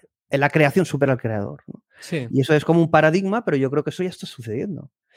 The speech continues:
Speaker 1: Y
Speaker 2: Está
Speaker 1: otra es que la,
Speaker 2: sucediendo.
Speaker 1: la naturaleza de lo que estamos creando no tiene por qué ser humana ni lo va a ser porque es impredecible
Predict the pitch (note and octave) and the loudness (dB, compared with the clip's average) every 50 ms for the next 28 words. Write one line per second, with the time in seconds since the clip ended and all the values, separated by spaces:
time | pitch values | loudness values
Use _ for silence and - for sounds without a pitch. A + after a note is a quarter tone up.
0 | - D#3 D3 - D#3+ D#3+ F#3 G3 G3 F#3+ F#3+ G3+ G#3+ G3 C3 C3 D#3+ D3+ D3+ D3+ | -20 -14 -4 2 4 4 4 6 6 6 6 6 6 4 2 4 4 6 6 4
1 | D3 B2 C#3+ C#3+ C#3 C#3+ C#3 C3+ C#3+ C#3 C#3 C#3 E3 F3 E3+ - D3+ C3 A#2+ A2 | 4 4 2 4 4 4 2 2 4 4 4 4 4 2 2 2 2 2 2 0
2 | B2 C3 C3+ B2 B2+ A#2 A#2+ - - C#3+ D#3 D#3 - - E3+ F3 F3+ F#3+ G3 G3+ | -2 -2 -2 -2 -2 -2 -4 -2 0 2 2 2 0 0 0 2 2 2 0 0
3 | G3 F#3+ G3+ G3 E3+ D#3 C3+ B2+ - B2+ - - A#2 A#2 A#2+ C3 C#3 D#3 F3 F3+ | 0 0 0 -2 0 0 -2 -2 -4 -2 0 0 0 2 2 2 2 2 2 2
4 | E3 C3+ B2 B2+ B2 - F3+ E3+ - - D#3+ C#3+ - - C#3 C3 - E3+ D#3+ D3+ | 2 4 4 2 2 0 -2 -4 -2 0 0 0 0 0 -2 0 2 2 0 2
5 | - D3 C#3 C3+ B2 - E3 E3+ D3 C#3+ D3+ E3+ - | 4 4 4 4 4 4 4 4 6 6 4 4 2